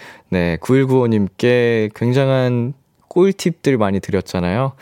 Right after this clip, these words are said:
제가 정말 많은 비행을 다닌 사람으로서, 아, 결단코 말씀드립니다. 장난이었고요. 믿지 않으셨으면 좋겠고요. 안전 여행 <laughs> 다녀오시길 바라겠습니다.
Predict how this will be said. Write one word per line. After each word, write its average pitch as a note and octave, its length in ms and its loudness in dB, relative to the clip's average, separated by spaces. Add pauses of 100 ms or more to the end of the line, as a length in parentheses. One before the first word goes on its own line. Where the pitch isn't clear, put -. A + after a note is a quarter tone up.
(180)
제가 - 200 -10
정말 D#3 880 2
많은 G#2+ 420 0
비행을 F#2 340 -2
다닌 F2 320 -2
사람으로서, A2+ 800 -4 (540)
아, D#2+ 800 -8 (320)
결단코 A#2+ 420 -2
말씀드립니다. D#2+ 640 -4
장난이었고요. G2+ 880 0 (180)
믿지 F#2+ 420 -2 (300)
않으셨으면 F#2+ 480 -2
좋겠고요. E2+ 680 -4
안전 G2+ 420 0
여행 F#2+ 160 0
<laughs> - 0 -
다녀오시길 A#2 500 0
바라겠습니다. F#2 920 -2